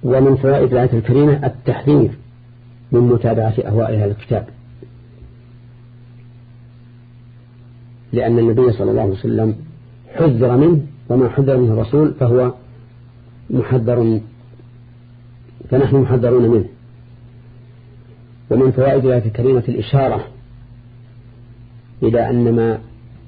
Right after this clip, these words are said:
قاله أهل الكتاب من الحق فلا حرج علينا باتباعه،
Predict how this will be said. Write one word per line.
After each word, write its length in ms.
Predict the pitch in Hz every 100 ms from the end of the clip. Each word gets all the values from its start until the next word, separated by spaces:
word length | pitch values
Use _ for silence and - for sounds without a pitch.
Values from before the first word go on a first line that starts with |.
| - -
قاله 380 | 127 120 117
أهل 100 | 113
الكتاب 400 | 107 - - 123
من 140 | 110 110
الحق 320 | 104 135 - - - - - - - - - - - - - - - -
فلا 220 | - 147 -
حرج 300 | 123 120 110
علينا 380 | 110 117 110 110 - - - - - - - - - - - 139
باتباعه، 540 | 131 - 120 113 85